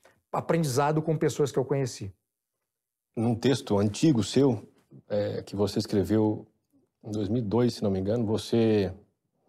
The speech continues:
Speaker 2: falando sobre você próprio, você dizia que a sua única excentricidade era morar em Cachoeiro, <laughs> aquela terra desolada, e você esperava que isso acabasse logo.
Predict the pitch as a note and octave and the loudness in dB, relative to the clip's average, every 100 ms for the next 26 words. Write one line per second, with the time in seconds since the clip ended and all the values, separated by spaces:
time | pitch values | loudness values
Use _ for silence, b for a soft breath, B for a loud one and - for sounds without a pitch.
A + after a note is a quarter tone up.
0 | b b b b _ - E3+ D3 - C3 | b b b b _ -2 0 0 -2 -2
1 | G#2+ G#2 G#2 - G2 A#2+ C3 G#2+ G#2 B2+ | 0 0 0 -2 0 0 2 0 0 0
2 | G#2+ A#2+ C3 B2+ C#3 D#3 C#3 - C3+ C3 | 0 0 0 2 2 2 0 0 0 0
3 | - A2 A#2+ B2+ C#3 C#3+ C3+ - C3 A#2+ | 0 4 4 4 4 4 2 -2 2 4
4 | A2+ B2+ - _ _ - G#2+ B2+ - B2 | 6 4 0 _ _ -10 -2 -2 2 4
5 | B2+ C#3+ - B B B B B F3+ - | 4 2 -8 B B B B B -8 -4
6 | F3 - - B2+ A#2+ - B2+ A#2 A#2 A#2 | -6 -4 0 2 2 2 2 4 4 6
7 | B2 C3+ C3 B B B B _ A#2+ B2 | 6 4 0 B B B B _ -2 0
8 | C3 - B2+ C3 B2+ - C3 C3+ - A2+ | 0 2 4 4 2 0 0 0 0 2
9 | A2+ A#2 - A2 G2 F#2+ | 4 2 2 4 4 2